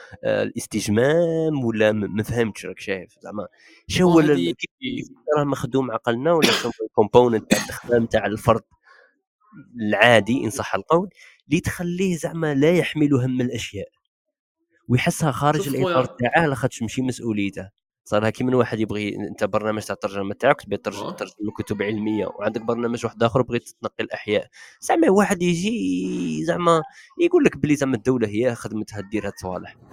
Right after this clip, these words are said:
Speaker 1: تما شي هي الحاجه اللي تصنع الكسل عند الانسان،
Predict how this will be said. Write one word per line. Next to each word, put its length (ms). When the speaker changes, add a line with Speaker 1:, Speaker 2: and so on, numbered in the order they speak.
Speaker 1:
تما 220
شي 180
هي 200
الحاجه 540
اللي 220
تصنع 420
الكسل 500
عند 240
الانسان، 580